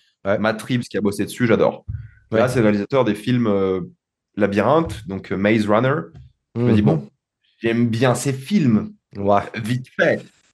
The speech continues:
Speaker 2: Mais tu vois, ça m'inquiète. Et ça a l'air pas mal de la bande-annonce et tout. Bande-annonce qui va sortir une nouvelle, là, je pense, pour Super Bowl, euh, ce week-end. Mais tu vois, ça m'inquiète plus que ça.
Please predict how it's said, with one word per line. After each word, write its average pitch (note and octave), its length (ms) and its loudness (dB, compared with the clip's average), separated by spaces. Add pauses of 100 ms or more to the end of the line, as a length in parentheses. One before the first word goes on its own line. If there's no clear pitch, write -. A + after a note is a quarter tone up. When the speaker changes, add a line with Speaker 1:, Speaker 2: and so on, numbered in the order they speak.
(120)
Speaker 2:
Mais A#2 240 4
tu - 120 -2
vois, D#3+ 80 4
ça E3 100 0
m'inquiète. D3 460 -2 (920)
Et F#2 80 -6
ça C3 160 0
a - 20 4
l'air C3 160 2
pas F#3+ 100 4
mal D3 320 2
de A#2+ 160 -2
la A#2 100 4
bande-annonce B2 400 2
et A#2 60 -8
tout. B2+ 120 -6
Bande-annonce A2+ 360 0
qui A2 80 -8
va G#2 80 2
sortir G#2 300 -2
une A2 60 4
nouvelle, A2 260 4
là, G#2 100 4
je - 80 -8
pense, A2 180 -6
pour G2+ 120 -8
Super G#2+ 300 2
Bowl, A2 220 4
euh, G2+ 160 2
ce - 120 -14
week-end. C#3 380 0 (520)
Mais A2 300 4
tu G#2+ 80 -4
vois, D3 100 0
ça C#3+ 100 -4
m'inquiète A#2+ 460 -2
plus C3+ 180 -12
que C3+ 80 -6
ça. - 280 -8